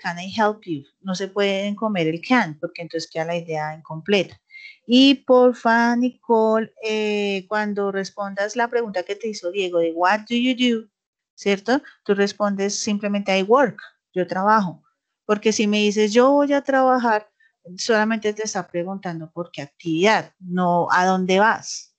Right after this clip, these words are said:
a ir, ¿sí? Entonces, si, si ves que cambia el significado, bueno,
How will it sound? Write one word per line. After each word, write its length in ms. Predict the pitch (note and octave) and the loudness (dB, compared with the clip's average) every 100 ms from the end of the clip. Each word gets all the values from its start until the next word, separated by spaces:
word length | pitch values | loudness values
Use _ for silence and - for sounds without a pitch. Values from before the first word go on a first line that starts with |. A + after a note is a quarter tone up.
| - | -8
a 160 | D3+ | -4
ir, 180 | F#3 E3 - _ _ | -2 -4 -8 _ _
¿sí? 160 | - | -6
Entonces, 380 | A3+ G3+ F#3+ G3+ | -2 -2 -2 -4
si, 80 | F#3+ | -6
si 160 | - G#3 | 2 4
ves 180 | G#3+ | 4
que 120 | A3 G#3 | 2 -2
cambia 280 | G#3 G3 | 0 0
el 60 | G3+ | -2
significado, 760 | G3+ G3+ F#3 F3 E3 F3+ A#3+ C#4 - _ _ _ _ - | -4 -4 -6 -8 -4 -2 -4 -8 -20 _ _ _ _ -10
bueno, 580 | E3 F3+ F3+ D#3 C#3+ | -2 0 2 0 -6